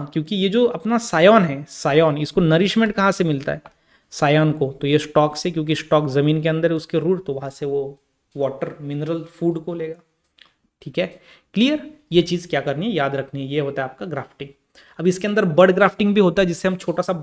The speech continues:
बड जो है वो एक प्लांट से उठा के दूसरे प्लांट में लगा सकते हैं। बड ग्राफ्टिंग के एग्जांपल है एप्पल, पीयर और रोज। चलिए तीसरा है, तीसरा आपको अगर हम देखेंगे यहाँ पे,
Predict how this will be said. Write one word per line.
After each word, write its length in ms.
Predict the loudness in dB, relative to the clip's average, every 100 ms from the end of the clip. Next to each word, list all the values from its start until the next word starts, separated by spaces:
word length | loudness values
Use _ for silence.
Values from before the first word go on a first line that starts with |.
| 0
बड 140 | 0
जो 140 | 2 0
है 140 | -2
वो 140 | -6
एक 200 | -8 -6
प्लांट 240 | -4 -4 -4
से 80 | -6
उठा 220 | -8 -8
के 120 | -8
दूसरे 260 | -10 -8 -6
प्लांट 240 | -6 -6
में 80 | -4
लगा 200 | -2 -2
सकते 340 | -2 -8 -12 -14
हैं। 100 | -2
बड 180 | 2 2
ग्राफ्टिंग 360 | 2 0 -2 -2
के 60 |
एग्जांपल 440 | -2 -4 -4 -4 -2
है 80 |
एप्पल, 260 | -2 -2 -2
पीयर 340 | -2 -2 -2
और 200 | -2 -4
रोज। 360 | -4 -8 -10 -18 _ _ _ _ _ -20 -20 _
चलिए 360 | -8 -6 -6 -12 -18 _ _ 0
तीसरा 360 | 4 4 4 4
है, 160 | 2 -6 -6
तीसरा 340 | -4 2 2 2 -2 -12
आपको 320 | -12 -2 0 0
अगर 220 | 0 0
हम 160 | 0 0
देखेंगे 320 | 0 0 0
यहाँ 220 | 0 -2
पे, 160 | -4